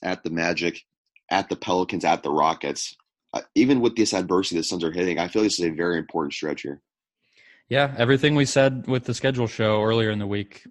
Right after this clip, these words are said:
Speaker 2: people can check out, but that still stands to me. I don't think I saw anything from these,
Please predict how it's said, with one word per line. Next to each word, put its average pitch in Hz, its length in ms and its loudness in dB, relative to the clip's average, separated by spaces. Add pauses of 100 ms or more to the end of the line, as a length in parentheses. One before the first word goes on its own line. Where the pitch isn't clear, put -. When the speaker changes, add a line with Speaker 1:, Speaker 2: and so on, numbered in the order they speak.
Speaker 2:
people 113 240 -6
can 95 220 -12
check - 240 -4
out, 110 240 2
but 101 100 -4
that 110 180 2
still 120 220 0
stands 110 380 -2
to - 100 -8
me. 101 340 -2
I 98 200 -2
don't 107 160 -4
think 107 180 -2
I 104 80 2
saw 104 300 0
anything 104 340 -4
from 98 180 -8
these, 98 320 -4